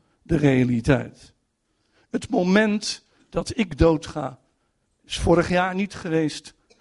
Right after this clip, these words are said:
maar één ding is zeker, jullie horen een keer dat ik werkelijk overleden ben. Misschien geloof je het in het begin niet, maar het is echt waar. Dat gaat een keer gebeuren.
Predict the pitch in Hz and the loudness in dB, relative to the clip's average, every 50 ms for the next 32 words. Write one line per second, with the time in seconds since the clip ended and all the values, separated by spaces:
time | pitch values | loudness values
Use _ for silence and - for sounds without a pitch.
0 | _ _ _ 151 143 - - 185 180 170 165 165 156 151 147 143 - - 147 139 | _ _ _ -6 -6 -2 0 2 4 6 6 6 6 6 4 4 4 4 4 4
1 | 135 - 135 120 - - - _ _ - 156 147 131 131 127 131 123 147 156 175 | 4 2 0 0 -2 -6 -18 _ _ -2 0 2 4 6 6 8 8 8 8 6
2 | 180 185 180 185 180 - 170 156 151 - 170 147 131 131 135 131 - - _ _ | 4 2 2 -2 -2 -2 -2 -4 0 2 4 4 6 4 4 2 -2 -12 _ _
3 | _ _ _ _ _ - - 151 139 139 - 147 143 151 165 - - - 185 175 | _ _ _ _ _ -8 -8 -6 -6 -6 -4 2 2 2 2 2 -2 -4 -6 -6
4 | 151 - - - _ _ _ - 170 - - 156 156 151 139 147 131 - 127 123 | -6 -6 -10 -16 _ _ _ -14 -4 2 4 6 6 6 6 4 2 -2 -6 -6
5 | - - - - - - - 170 180 - 160 - - 165 156 147 156 - 170 165 | -6 -4 -2 0 0 2 2 2 2 2 0 0 -2 0 0 0 0 -2 0 0
6 | 170 165 - - 139 139 139 143 127 - 151 - - - 143 127 113 - _ _ | 0 -2 -2 0 0 0 0 -2 -4 -4 -4 -4 -4 -2 -2 -2 -4 -4 _ _
7 | _ _ _ - - - 180 160 - 151 151 180 165 143 - 151 139 135 - - | _ _ _ -10 -4 -2 -2 0 0 -2 2 2 2 2 6 6 6 6 6 2
8 | - - | -4 -14